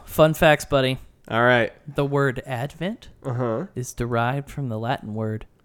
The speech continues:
Speaker 1: adventus, and that
Speaker 2: Oh.
Speaker 1: means coming.
Speaker 2: Interesting.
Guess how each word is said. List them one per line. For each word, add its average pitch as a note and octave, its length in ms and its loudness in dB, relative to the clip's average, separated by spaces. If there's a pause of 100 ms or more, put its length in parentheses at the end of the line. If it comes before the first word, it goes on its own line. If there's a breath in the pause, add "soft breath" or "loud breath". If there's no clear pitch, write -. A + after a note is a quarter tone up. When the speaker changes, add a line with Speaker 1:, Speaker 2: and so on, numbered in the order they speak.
(280)
Speaker 1:
adventus, - 960 -12 (760)
and A#2 240 -4
that A#2 120 -2
Speaker 2:
Oh. G3 60 -6
Speaker 1:
means A2 380 -6 (100)
coming. F#2+ 420 -12 (920)
Speaker 2:
Interesting. C#3+ 1040 -2